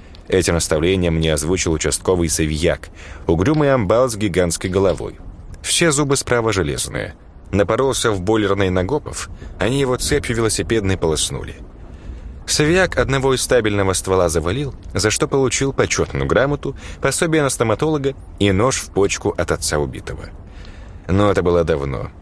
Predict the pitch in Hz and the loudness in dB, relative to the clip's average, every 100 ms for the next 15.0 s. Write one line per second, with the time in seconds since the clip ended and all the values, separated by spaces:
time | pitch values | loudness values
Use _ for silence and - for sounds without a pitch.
0 | - 92 - 87 82 76 - 76 78 78 | -2 0 0 0 0 -2 -2 0 2 0
1 | - 78 73 73 76 - 78 76 - 82 | -2 -2 0 0 0 0 0 0 0 0
2 | 73 73 - 139 135 - 131 - - - | 0 -2 0 0 0 -4 -6 -8 -14 -6
3 | - 143 202 135 - 120 - 117 - - | -4 0 2 2 0 -4 -4 -2 0 2
4 | 87 82 69 90 139 127 - - - 82 | 2 2 0 0 0 -2 -8 -14 -2 2
5 | 98 - 98 - 110 107 - - 76 71 | 2 0 -2 -2 -2 -2 -2 -2 -2 -2
6 | 78 - 57 - - - - - - - | -4 -4 -8 -12 -18 -18 -20 -18 -16 -12
7 | - - - - - - - - 95 110 | -10 -10 -12 -16 -18 -20 -18 -4 2 4
8 | 156 170 175 - 135 127 160 143 127 117 | 4 2 -2 -2 -2 2 2 4 2 2
9 | - 85 62 - - - - 76 92 123 | 0 0 -2 -8 -6 -4 -2 -2 0 -2
10 | 90 80 - 71 131 120 - - 87 - | -4 -4 -4 -2 -2 -2 -6 -6 -8 -8
11 | - - - 165 160 147 117 170 - - | -16 -14 -2 0 2 0 0 -2 -4 -12
12 | - 110 120 127 151 - - 113 110 107 | -2 2 4 2 0 0 0 0 -2 -2
13 | 101 - 131 - 98 98 98 98 80 62 | 0 2 0 0 0 0 2 2 2 -4
14 | - 73 - 80 87 92 - - - | -2 -2 0 0 2 0 -2 -4 -6